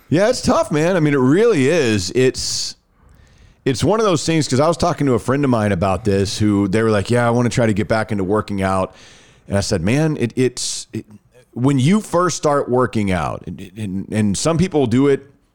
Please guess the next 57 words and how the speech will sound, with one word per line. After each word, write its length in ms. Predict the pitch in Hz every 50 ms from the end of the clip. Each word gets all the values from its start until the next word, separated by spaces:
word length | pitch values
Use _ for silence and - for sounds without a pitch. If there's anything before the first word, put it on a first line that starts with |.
| _ _ _ _
and 100 | - 110
then 80 | 117 123
they, 400 | 123 120 117 113 107 104 104 - -
they 320 | - - - - 95 101 92
fall 400 | - - 139 135 139 135 131 123
off 260 | 120 117 120 113 -
and 80 | 110
they 80 | 104 98
try 220 | - - 131 131
to 40 | 131
get 160 | 120 127 123
back 220 | - 117 104 - -
into 300 | 117 113 101 - 117 117
it. 80 | 117
The 100 | - 104
reality 380 | 98 110 120 143 170 185 175 165
of 100 | 147 117
it 80 | 107 123
is, 380 | 135 131 117 107 101 90 - - - - - - - _ _ _ _ _ _ _ _ _ _ - 104 - - _ _ -
if 180 | 143 113 -
you 100 | 113 127
do 220 | 113 95 175 247 262
that, 260 | 226 185 165 143 123
you 80 | 131
gotta 280 | 117 120 185 214 220 185
start 340 | - - - 156 160 147 -
where 100 | 123 127
you 120 | 117 107
started 360 | - - 139 127 123 117 104 85
before, 420 | 82 - - 117 101 76 - - - _ _ _ _ _ _ _ _ _ _ _ _
because 320 | - 113 - 139 139 120 107
you 80 | 123
can't 360 | 104 - - 202 214 214 185 -
start 340 | - - 160 160 160 -
where 120 | - 127 120
you 140 | 113 107 107
left 260 | 117 110 104 - -
off 220 | 131 135 127 113
because 260 | - 113 - 117 104
your 120 | 90 95 90
body 320 | 82 113 123 123 117 110
has 100 | 104 92
had 260 | - 110 107 104 90
too 140 | - - 123
much 320 | 117 113 107 101 - - -
time 320 | - 110 110 107 104 101
in 80 | 98 90
between." 480 | 80 - - - 117 113 98 85 76
And 100 | 80 90
there's 140 | 98 110 -
so 180 | - - 170 185
many 160 | 190 185 170
different 280 | 147 147 - 127 107
types 240 | - 123 123 113 -
of 80 | 107 87
workouts 540 | 82 104 123 127 - 113 98 92 87 - -
now. 400 | 92 92 90 90 87 87 87 82